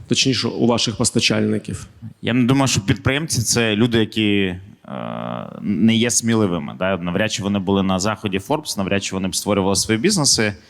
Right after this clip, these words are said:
Speaker 2: Тому тут можна багато говорити. Реалії того, що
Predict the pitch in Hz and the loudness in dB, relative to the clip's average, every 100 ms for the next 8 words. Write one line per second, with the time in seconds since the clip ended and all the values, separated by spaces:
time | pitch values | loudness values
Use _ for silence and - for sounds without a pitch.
0 | - - _ 104 107 107 113 - 80 110 | -20 -20 _ 0 2 2 -2 -4 -2 0
1 | 113 117 117 120 123 110 117 147 156 120 | 2 0 0 -2 -4 -2 0 0 2 0
2 | 107 107 113 113 - 107 101 95 107 104 | 2 0 0 -2 -2 0 0 0 0 0